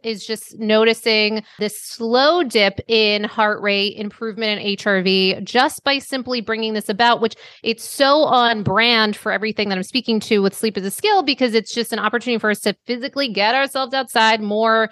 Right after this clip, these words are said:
and in a creative way. I love this concept of,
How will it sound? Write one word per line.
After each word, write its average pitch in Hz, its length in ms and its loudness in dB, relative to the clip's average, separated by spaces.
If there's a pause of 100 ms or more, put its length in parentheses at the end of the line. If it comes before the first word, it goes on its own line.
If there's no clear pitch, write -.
(240)
and 226 160 -4
in 220 160 -4
a 220 80 0
creative 226 640 -2
way. 190 480 4
I 196 140 -2
love 202 320 -2
this 226 160 -4
concept 214 500 -8
of, 185 160 -4